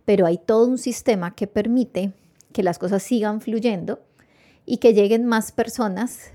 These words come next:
que puedan, eh, también sumar lo que de pronto esta persona dejó de sumar.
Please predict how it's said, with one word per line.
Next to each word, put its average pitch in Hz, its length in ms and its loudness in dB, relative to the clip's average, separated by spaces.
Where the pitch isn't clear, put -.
que 208 140 -2
puedan, 202 600 -2
eh, 170 460 -8
también 214 560 0
sumar 226 560 -2
lo 220 160 0
que 220 100 0
de 202 80 2
pronto 190 240 -4
esta 214 160 -6
persona 190 380 -6
dejó 190 220 -6
de 175 80 -2
sumar. 190 420 -8